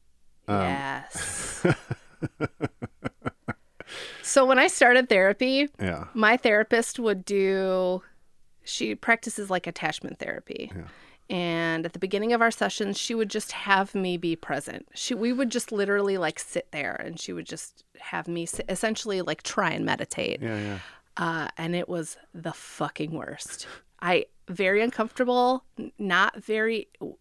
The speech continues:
Speaker 2: able to do it very well. Um, I could only really do it if I focused on something that was happening, right? So, like, a sound, and I would focus on the sound.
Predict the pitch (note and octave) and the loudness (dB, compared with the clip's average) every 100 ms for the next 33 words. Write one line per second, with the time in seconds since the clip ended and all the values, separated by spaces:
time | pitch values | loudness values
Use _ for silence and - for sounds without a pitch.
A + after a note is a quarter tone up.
0 | - F#3+ G3 G3 F#3 F3+ G3 - G3+ G#3+ | -6 -4 -4 -8 -8 -4 -4 -2 -2 0
1 | G#3 G3+ G#3 G#3 - - - - - F#3 | 0 0 0 -2 -8 -20 -20 -20 -4 0
2 | E3+ E3+ - - G3+ - F#3+ G3+ G#3 G#3 | 0 0 -4 -6 -6 -2 -2 -2 -2 0
3 | G3+ F#3+ F#3 F#3 F3+ F3+ F3+ F3 F3 _ | -2 -2 -2 -2 -2 -2 0 -2 -6 _
4 | - _ _ _ - F3+ F3+ F3+ - F3 | -20 _ _ _ -8 -4 -2 -4 -4 -8
5 | - F#3 E3+ F3+ F3 D#3 - D#3+ E3+ F3+ | -4 -4 -4 -4 -4 -6 -4 -4 -2 -2
6 | D#3+ C#3+ - - - - C#3 - - - | -2 -4 -8 -12 -8 -4 -4 -6 -12 -14
7 | D#3 - E3 E3 - G3 D3 - - - | -10 -2 0 0 -2 -4 -4 -8 -14 -10
8 | - C#3 B2+ D3 - _ _ _ _ _ | -6 -6 -6 -8 -12 _ _ _ _ _
9 | _ - D#3+ D3+ D#3 - - - D3 - | _ -14 -8 -8 -8 -10 -10 -14 -16 -16
10 | - - - - | -16 -16 -14 -16